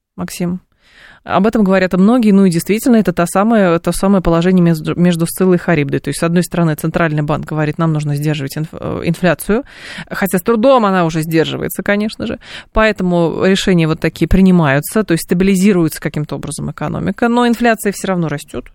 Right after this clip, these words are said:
потому что у нас высокая доля импорта, импорт покупается за, м, дорогой доллар. Вот, а что ещё? С другой стороны, есть бизнес, который хочет развиваться, но при этом кредиты для него становятся дорогими, а Центральный банк говорит, что, простите,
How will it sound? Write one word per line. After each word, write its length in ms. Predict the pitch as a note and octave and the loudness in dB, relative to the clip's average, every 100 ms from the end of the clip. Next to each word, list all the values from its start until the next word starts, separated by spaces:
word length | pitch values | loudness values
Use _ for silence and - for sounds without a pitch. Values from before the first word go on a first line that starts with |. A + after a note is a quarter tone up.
| _ _ _ - - - - | _ _ _ -20 -20 -20 -18
потому 260 | - F3 | -2 -2
что 140 | E3+ E3 | 0 -2
у 20 | |
нас 200 | D#3+ - | -4 -4
высокая 340 | D#3+ D3 - | -8 -8 -6
доля 240 | D3+ D#3 D3+ | -4 -2 -2
импорта, 460 | C4 C4+ A#3 - | 0 0 0 0
импорт 440 | F#3+ G3 F#3 D#3 - | -2 0 0 0 0
покупается 640 | - D#3 D3 D3 - D3 | -4 -4 -4 -6 -8 -10
за, 440 | C#3+ C#3+ C3 - - | -6 -4 -2 -2 -2
м, 380 | C#3+ - - D3 | -4 -6 -6 -4
дорогой 280 | C#3+ D3 E3 | -4 -2 0
доллар. 300 | C4 C4+ - - - - - | 2 0 -2 -12 -20 -20 -18
Вот, 560 | - F#3 G3 F#3+ F3+ - | -10 -6 -2 0 -2 -2
а 200 | F#3 F3+ | 0 0
что 240 | - F#3+ | 0 0
ещё? 360 | F3 E3+ - D#3 | 2 0 -4 -4
С 60 | D#3+ | 0
другой 300 | F#3+ A3 G#3+ | 0 0 0
стороны, 340 | G#3 G3 F#3+ | 0 2 2
есть 420 | F3+ E3+ E3+ - | 0 0 -4 -4
бизнес, 440 | E3+ F#3+ E3+ E3 - | 0 2 4 2 0
который 520 | - D#3 F3 E3 D#3 | -4 -4 0 0 0
хочет 440 | - E3+ - E3+ | 0 -4 -2 -8
развиваться, 720 | D3+ D3+ D#3+ D#3+ E3+ D#3+ - D#3 | -6 -4 -2 0 2 0 -2 -2
но 160 | D#3 | -2
при 160 | - D#3 | 0 -2
этом 180 | D3 C#3+ | -2 -6
кредиты 460 | D#3 D#3+ G#3+ - | -4 0 0 -2
для 120 | A#3+ B3+ | 0 2
него 200 | B3+ A#3+ | 2 2
становятся 520 | A#3+ A#3 A3 G#3+ G3 | 2 2 2 0 -2
дорогими, 420 | G#3 G3 G3+ E3+ | 0 0 2 0
а 40 | |
Центральный 460 | - E3 C#3 C#3+ F3+ | -4 -10 -6 0 0
банк 260 | F3 F3 E3 | 2 0 -2
говорит, 360 | E3 E3 D#3+ | -2 -2 -4
что, 160 | - - | -10 -14
простите, 540 | B2+ - G#3 A#3 C4 | -12 -8 -8 -2 -2